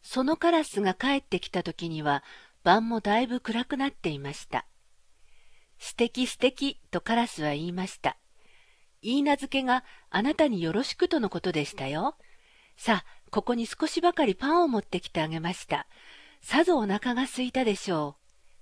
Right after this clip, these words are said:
う。」いいなずけが台所から持ってきたのです。そこにはたくさんまだあるのです。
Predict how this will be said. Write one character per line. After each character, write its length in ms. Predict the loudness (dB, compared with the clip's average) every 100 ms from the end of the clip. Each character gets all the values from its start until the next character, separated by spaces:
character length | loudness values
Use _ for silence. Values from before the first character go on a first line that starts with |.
| -20 -8
う。」 20 | -2
い 120 | 0
い 60 |
な 120 | 2 0
ず 140 | 0
け 120 | 2
が 220 | 4 4 2 -14 -14 0
台 240 | 4 4
所 320 | 2 2 0
か 140 | 2 4
ら 120 | 4
持 120 | 2
っ 40 |
て 160 | -2 -4
き 100 | -2
た 120 | 0
の 140 | 0 0
で 140 | -4
す。 260 | -6 -20 _ -20 -20 -20 _
そ 160 | -8
こ 140 | -2 0
に 120 | 2
は 80 | 0
た 140 | -2
く 80 | -6
さ 180 | -2 -2
ん 100 | 2
ま 120 | 4
だ 140 | 4
あ 60 | 4
る 80 | 4
の 120 | 0
で 140 | 0 0
す。 220 | -2